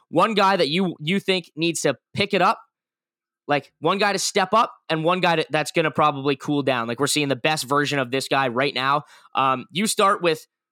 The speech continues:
who you think has to pick it up on the Leafs from what you've seen, stats, whatever you wanna s-, like,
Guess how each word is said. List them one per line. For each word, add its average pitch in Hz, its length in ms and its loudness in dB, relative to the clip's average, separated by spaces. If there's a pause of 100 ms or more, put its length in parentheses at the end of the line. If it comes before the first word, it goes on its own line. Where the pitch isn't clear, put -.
(200)
who 214 120 -2
you 226 160 2
think 202 240 -2
has 170 260 -2
to 165 80 -4 (140)
pick - 180 -2
it 170 80 2
up 160 260 0
on 147 160 0
the 143 60 -4
Leafs 151 220 -2
from 143 100 -6
what 165 180 0
you've 190 120 -6
seen, 170 300 -2
stats, 160 420 0
whatever 156 240 0
you 156 160 2
wanna 139 140 0
s-, - 160 -8
like, 135 160 -4